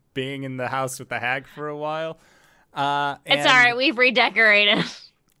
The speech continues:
Speaker 1: Oh, good. Uh, and he, uh, he says on one condition, and that's you regale him with all of your finest tales.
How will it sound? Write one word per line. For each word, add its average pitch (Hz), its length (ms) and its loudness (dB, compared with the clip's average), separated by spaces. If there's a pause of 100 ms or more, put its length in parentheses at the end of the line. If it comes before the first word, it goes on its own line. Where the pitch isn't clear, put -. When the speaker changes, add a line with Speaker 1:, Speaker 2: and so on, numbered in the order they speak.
(280)
Speaker 1:
Oh, 214 100 2
good. - 340 -6 (340)
Uh, 123 680 -2 (100)
and 131 320 -6
he, 123 540 -12 (120)
uh, 135 600 -8 (800)
he 180 240 -14
says 160 400 -8
on 123 320 -10
one 139 260 -8
condition, 120 640 -14 (920)
and 120 140 -10
that's 107 300 -10
you 104 360 -18
regale 135 500 -6
him 131 280 -8
with 113 180 -12 (120)
all 131 180 0
of 117 80 -8
your 120 100 -8
finest 139 600 -4
tales. 104 540 -10